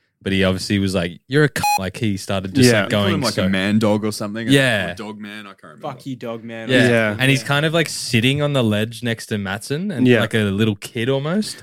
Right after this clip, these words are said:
Speaker 2: I know, um,
Speaker 1: Yeah.
Speaker 2: so, like, I was listening to, like, H B O's podcast of Succession,
Speaker 1: Mm.
Speaker 2: and Skarsgård was kind of unpacking, just generally speaking, the season and all the rest of it.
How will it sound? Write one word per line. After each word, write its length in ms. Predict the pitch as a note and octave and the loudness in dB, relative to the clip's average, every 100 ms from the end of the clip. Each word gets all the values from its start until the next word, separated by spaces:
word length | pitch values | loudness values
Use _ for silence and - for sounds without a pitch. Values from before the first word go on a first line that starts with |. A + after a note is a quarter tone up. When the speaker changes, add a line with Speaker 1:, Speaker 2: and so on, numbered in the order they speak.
| - | -2
Speaker 2:
I 120 | A#2+ | 2
know, 220 | A#2 B2 | 4 4
um, 380 | C#3 C#3+ A#2 G#2 | 4 2 0 -2
Speaker 1:
Yeah. 220 | G#2 F#2 F#2 | -4 -6 -6
Speaker 2:
so, 220 | - B2+ | 0 0
like, 160 | A#2 | 2
I 60 | A#2+ | 0
was 100 | A#2 | 0
listening 340 | A2+ - A#2+ G#2+ | 0 0 0 2
to, 400 | A#2 A2 G#2+ - | 2 2 2 -2
like, 220 | A2 A2 - | -6 -8 -4
H 220 | G#2+ - | -4 -2
B 120 | A#2 G#2+ | -2 0
O's 200 | G2+ F#2+ | -2 -4
podcast 580 | - G2+ A2 G2+ G2 - | -6 -4 -2 -4 -4 -4
of 240 | G#2 G2 | -4 -4
Succession, 720 | - - - G2+ G#2+ G#2 G#2 - - - | -10 -8 -4 -4 -2 -4 -4 -12 -18 -14
Speaker 1:
Mm. 160 | F2+ - | -6 0
Speaker 2:
and 260 | A2 G#2 | 2 0
Skarsgård 600 | - - A2+ G#2 - G#2+ G#2+ | -4 -2 0 0 -2 -4 -4
was 100 | - | -2
kind 160 | A2 | 0
of 60 | G#2 | 2
unpacking, 600 | G#2 - G#2 - G#2 G2 | 2 0 -2 -2 -4 -4
just 280 | G#2+ - - - | -6 -8 -12 -12
generally 360 | B2 A2 G#2 G2 | -4 0 0 -2
speaking, 320 | - A2+ A#2 | -2 -2 -2
the 60 | A2+ | -2
season 360 | - G#2 G#2 | 2 2 6
and 80 | A2+ | 6
all 60 | G#2 | 6
the 80 | G#2 | 0
rest 200 | G2+ - | -2 -2
of 60 | |
it. 120 | G#2+ | 0